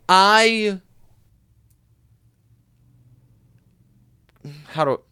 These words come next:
I agree with you while also understanding it, the potential unintended consequences of if someone is never actually even charged,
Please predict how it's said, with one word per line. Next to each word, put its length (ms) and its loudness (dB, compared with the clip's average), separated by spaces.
I 140 4
agree 680 2
with 260 -4
you 480 -4
while 300 2
also 560 4
understanding 1120 -2
it, 360 2
the 320 2
potential 840 -4
unintended 760 0
consequences 1160 -8
of 540 2
if 160 0
someone 680 0
is 240 0
never 680 2
actually 540 -2
even 480 -6
charged, 1000 2